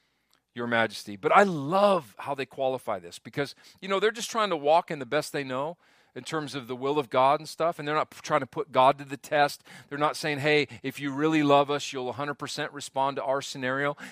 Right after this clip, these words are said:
'Cause unfortunately, bad things happen to good people. We've heard that before, right? We've seen that. And here were some good guys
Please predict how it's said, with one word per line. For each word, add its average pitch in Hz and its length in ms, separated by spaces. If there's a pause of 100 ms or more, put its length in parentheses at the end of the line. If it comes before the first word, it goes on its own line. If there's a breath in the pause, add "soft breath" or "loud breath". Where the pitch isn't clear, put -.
'Cause 190 240 (100)
unfortunately, 202 640
bad 156 300
things 196 220
happen 190 240
to 185 60
good 190 160
people. 175 220
We've 120 140
heard 160 200
that 139 160
before, 143 280
right? 127 200
We've 165 120
seen 226 360
that. 113 220 (680 soft breath)
And 127 100
here 180 120
were 208 80
some 160 240
good 170 260
guys 170 540